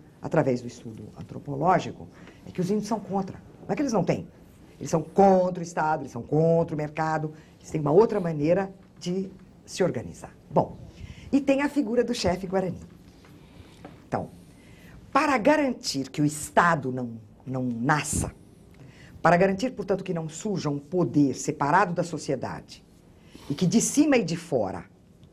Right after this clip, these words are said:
governe a sociedade, o que é que os índios Guarani instituíram? Eles instituíram um tipo de chefia que tem, que fa-, que opera da seguinte maneira. Então, o chefe tem uma obrigação.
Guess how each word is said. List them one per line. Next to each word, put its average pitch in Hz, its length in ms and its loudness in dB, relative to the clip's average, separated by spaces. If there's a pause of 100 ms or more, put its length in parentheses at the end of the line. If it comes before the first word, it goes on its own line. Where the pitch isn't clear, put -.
(160)
governe 135 580 2
a - 40 -12
sociedade, - 760 -2 (920)
o - 40 -20
que - 100 -4
é 226 40 0
que 240 100 -4
os 196 120 -2
índios 185 260 -2
Guarani 151 340 0
instituíram? - 600 -8 (800)
Eles 196 180 0
instituíram 196 500 0
um 131 60 -6
tipo 175 280 -6
de 117 100 -10
chefia 104 720 -6 (380)
que 135 100 -12
tem, 170 420 0 (960)
que - 100 -6
fa-, 165 200 2
que - 160 -4
opera 180 340 4
da 156 80 -4
seguinte 160 400 -8
maneira. - 300 -14 (1400)
Então, - 140 -12 (880)
o 170 40 -2
chefe 226 380 4
tem 208 200 -2
uma 185 220 -4
obrigação. 196 760 -2